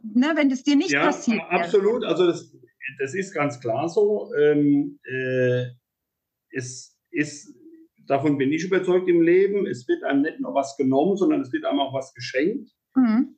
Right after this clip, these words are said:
Speaker 2: Äh, davon bin ich ganz fest überzeugt, so war das bei mir auch. Für, man könnte ja meinen, jetzt heute, wenn man mich sieht mit Pferden, vielleicht, der ist besonders talentiert.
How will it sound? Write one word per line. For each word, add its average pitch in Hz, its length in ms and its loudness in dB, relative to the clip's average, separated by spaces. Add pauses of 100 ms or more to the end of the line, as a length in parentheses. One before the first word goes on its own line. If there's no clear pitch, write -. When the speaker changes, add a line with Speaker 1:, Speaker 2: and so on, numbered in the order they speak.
Speaker 2:
Äh, 143 240 0
davon 156 260 2
bin 165 100 4
ich 147 60 0
ganz 175 240 0
fest 190 300 -2
überzeugt, 160 460 0
so 151 100 0
war 151 120 0
das - 160 -8
bei 151 120 0
mir 139 220 2
auch. 202 400 0 (200)
Für, 139 160 -4 (220)
man 127 160 -2
könnte 151 240 -2
ja 147 80 2
meinen, 135 320 2
jetzt 165 200 0
heute, 147 220 0
wenn 143 140 2
man 139 140 2
mich 127 200 -4
sieht 170 240 -8
mit 143 160 -4
Pferden, 147 300 -4
vielleicht, 131 420 -2
der - 80 0
ist - 160 -10
besonders 135 400 -6
talentiert. 139 640 -2